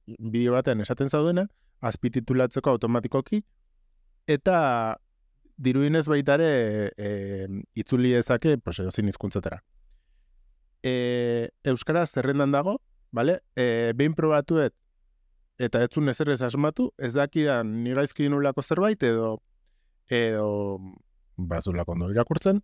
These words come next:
orduan, bueno, probatuko dut, eta ikusiko dugu ea, ea zer gertatzen den, zehazki. Bale, hemen dago, em, hemen dago Local Vocal,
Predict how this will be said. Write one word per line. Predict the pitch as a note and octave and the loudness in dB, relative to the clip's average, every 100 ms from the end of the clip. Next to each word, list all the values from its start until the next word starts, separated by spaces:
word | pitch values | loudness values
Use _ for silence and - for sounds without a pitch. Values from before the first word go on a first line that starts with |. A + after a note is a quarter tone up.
| - | -2
orduan, | G#2+ C3+ C#3 - | 2 4 2 0
bueno, | A2 F2+ - | -4 -4 -4
probatuko | F#2 F#2 B2 D3 | -4 -2 0 2
dut, | F3+ A#2 | 2 0
eta | E2+ | -2
ikusiko | A2 G2 - | -8 -8 -6
dugu | G2+ B2+ A#2 | -2 0 0
ea, | F#2 F2+ F2+ _ _ - | 0 -6 -12 _ _ -10
ea | G2 F#2 | -6 -4
zer | - F#2+ | -4 -4
gertatzen | G#2 G#2 G2+ A#2 C3 | -4 -6 -6 0 0
den, | E3+ _ | 0 _
zehazki. | - G2 F#2+ - - _ _ _ _ _ _ _ _ _ _ _ _ _ _ _ _ _ _ _ | -10 -8 -8 -10 -20 _ _ _ _ _ _ _ _ _ _ _ _ _ _ _ _ _ _ _
Bale, | A2+ G#2+ | -4 -2
hemen | G2 G#2+ G#2+ | 0 0 0
dago, | G#2 B2 - - | 0 0 0 0
em, | B2+ B2+ C3+ C3+ C3 C3 C3 C3 C3 C3+ _ _ _ _ _ _ _ _ _ _ _ _ _ _ _ _ _ _ _ _ _ _ _ _ _ | 2 2 2 0 0 0 0 -2 -4 -8 _ _ _ _ _ _ _ _ _ _ _ _ _ _ _ _ _ _ _ _ _ _ _ _ _
hemen | A2+ A2+ | -2 0
dago | G#2+ G#2+ B2 C3 | 0 0 2 2
Local | B2+ B2 A#2+ | 2 2 2
Vocal, | B2+ C#3 D#3+ | 0 0 -4